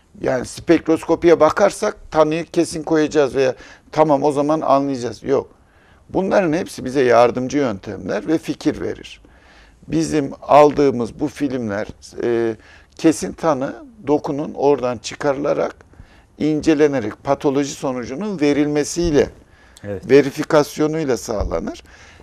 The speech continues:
Speaker 1: Ne farklı şeyler oldu yani o sunumda Brüksel'de de. Ben mesela bir bakıyorsunuz işte bir şey gösteriyorum, görüntü gösteriyorum. "Bu nedir?" diyorum.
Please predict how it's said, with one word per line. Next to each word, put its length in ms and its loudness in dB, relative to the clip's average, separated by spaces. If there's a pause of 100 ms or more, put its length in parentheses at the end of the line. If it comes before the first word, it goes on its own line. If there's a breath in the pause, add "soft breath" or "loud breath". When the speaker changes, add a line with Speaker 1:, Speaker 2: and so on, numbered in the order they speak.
(120)
Speaker 1:
Ne 220 0
farklı 500 6
şeyler 440 6
oldu 320 4
yani 280 4
o 120 -2
sunumda 580 -4
Brüksel'de 640 -2
de. 120 0 (360 loud breath)
Ben 220 2
mesela 460 2
bir 120 -4
bakıyorsunuz 760 0 (440 loud breath)
işte 560 0
bir 200 2 (260)
şey 300 2
gösteriyorum, 640 -2
görüntü 420 -2
gösteriyorum. 640 -6
"Bu 120 -4
nedir?" 400 -4
diyorum. 360 -4